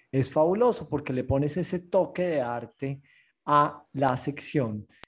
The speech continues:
y con todo tu conocimiento sobre el cine, cada vez más, ¿no? Pues nos enriqueces muchísimo. Así que, bueno,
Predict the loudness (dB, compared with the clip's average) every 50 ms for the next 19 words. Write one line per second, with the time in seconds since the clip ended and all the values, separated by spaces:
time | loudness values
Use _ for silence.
0 | _ -14 -12 -10 -6 -6 -6 -2 0 0 0 0 0 -2 -2 0 -2 -2 -2 -4
1 | -4 -4 -4 -6 -6 -8 -8 -2 2 4 4 6 6 4 2 0 0 -4 -2 0
2 | 0 2 2 0 -2 -6 -10 -16 _ _ _ _ _ -10 -8 -4 0 2 4 6
3 | 6 6 4 2 0 0 -2 -4 -6 -8 -8 -8 -10 -16 -20 _ _ -20 _ _
4 | _ 2 4 4 4 2 0 0 0 -2 -2 -2 -4 -4 -4 -4 -2 -2 -4 -4
5 | -2 0 0 0 -2 -4 -8 -10 -12 -14 -14 -16 -18 -18 -18 _ _ _ _ -18
6 | -16 -14 -10 -4 -2 -2 -2 -2 0 2 4 4 4 2 -2 -4 -10